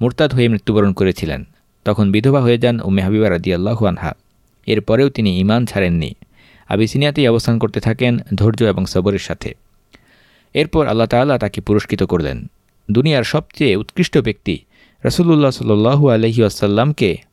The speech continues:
তার স্বামী বানিয়ে দিলেন। সুতরাং আল্লাহ তাআলা কখনোই তার বান্দাদের কথা ভুলে যান না। আল্লাহ তাআলা কখনো তার বান্দাদেরকে পরিত্যাগ করেন না। তিনি আমাদের প্রত্যেকের অবস্থা জানেন এবং সব সময় আমাদেরকে দেখছেন।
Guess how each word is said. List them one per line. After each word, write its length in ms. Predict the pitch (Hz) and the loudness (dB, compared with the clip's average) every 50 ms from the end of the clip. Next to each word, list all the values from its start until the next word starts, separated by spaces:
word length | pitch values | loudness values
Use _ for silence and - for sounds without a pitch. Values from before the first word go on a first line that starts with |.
| _ _ - | _ _ -4
তার 180 | - 90 95 | -4 -2 -2
স্বামী 360 | 92 - - 123 135 143 135 | -4 -2 -2 0 2 2 2
বানিয়ে 280 | 117 104 90 92 90 85 | 2 2 2 2 2 0
দিলেন। 320 | 78 85 78 76 69 65 - - _ _ _ _ _ _ - _ _ - - | -2 -2 -4 -4 -6 -6 -10 -14 _ _ _ _ _ _ -20 _ _ -20 -6
সুতরাং 400 | - - 135 160 147 143 135 139 - _ _ _ _ _ _ _ - | -4 -2 0 2 0 0 0 -4 -8 _ _ _ _ _ _ _ -6
আল্লাহ 200 | 95 95 98 101 | -2 -2 0 0
তাআলা 380 | 101 107 113 139 139 110 95 - | 2 2 2 2 2 2 0 0
কখনোই 360 | - 113 - - 151 147 135 123 | 0 -2 0 2 2 2 2 2
তার 140 | 117 101 | 0 0
বান্দাদের 420 | 95 101 92 98 98 98 104 98 95 | 0 0 0 0 0 0 0 -2 0
কথা 300 | - 117 113 - 101 82 | -2 -2 0 0 -2 -2
ভুলে 300 | 95 - 110 120 135 135 | 0 2 2 2 4 2
যান 160 | 135 131 131 | 2 0 0
না। 320 | 127 127 127 127 123 - _ _ _ _ | 0 -2 -2 -2 -4 -8 _ _ _ _
আল্লাহ 220 | - 107 98 104 98 | -4 -2 0 0 0
তাআলা 360 | - 101 110 131 131 113 95 - | 0 2 2 2 2 2 2 0
কখনো 320 | 110 110 117 135 131 117 | -2 0 0 0 0 2
তার 120 | 104 101 95 | 2 0 0
বান্দাদেরকে 580 | 92 92 92 101 95 90 127 131 - 101 87 | 0 0 0 -2 0 -2 -2 -2 -2 -4 -4
পরিত্যাগ 460 | - - 104 101 101 95 - 127 131 - - | -2 0 0 0 0 0 -2 -4 -4 -4 -4
করেন 220 | - 104 87 80 | -4 -4 -2 -4
না। 200 | 78 73 69 - - _ _ _ _ _ _ _ _ _ - _ _ _ | -4 -6 -8 -10 -14 _ _ _ _ _ _ _ _ _ -20 _ _ _
তিনি 160 | - 135 139 135 | -2 0 0 2
আমাদের 340 | 123 120 117 110 113 110 | 2 0 0 2 2 0
প্রত্যেকের 480 | 101 - 139 135 - - 151 - 139 117 | 2 0 -4 -2 -2 -4 -2 0 2 2
অবস্থা 320 | 107 104 101 - - 104 | 2 2 0 0 -2 0
জানেন 380 | 95 98 107 110 123 127 123 117 | 2 2 2 2 2 2 0 0
এবং 260 | - - 92 95 92 | -2 0 0 0 0
সব 200 | 90 - 107 107 | 0 -2 -4 -4
সময় 320 | - - - 123 135 135 107 | -4 -4 -2 0 0 0 0
আমাদেরকে 400 | 92 92 95 95 87 - - 85 | 0 0 -2 -2 -4 -6 -8 -8
দেখছেন। 400 | - 87 - - - - 82 | -8 -8 -8 -8 -10 -10 -10